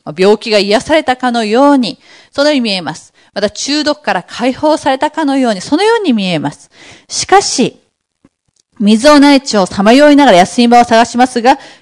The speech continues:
見つかりません。そこで出て行った自分の家に帰ろうと言って帰ってみると、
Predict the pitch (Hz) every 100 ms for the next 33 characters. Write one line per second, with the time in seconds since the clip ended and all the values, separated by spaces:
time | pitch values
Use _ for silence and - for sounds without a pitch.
0 | - 196 - - 220 214 190 - 240 339
1 | 214 254 381 392 - 208 - 185 262 311
2 | 311 320 269 - - 277 311 349 339 233
3 | 170 - - 427 415 - 294 233 269 -
4 | 165 -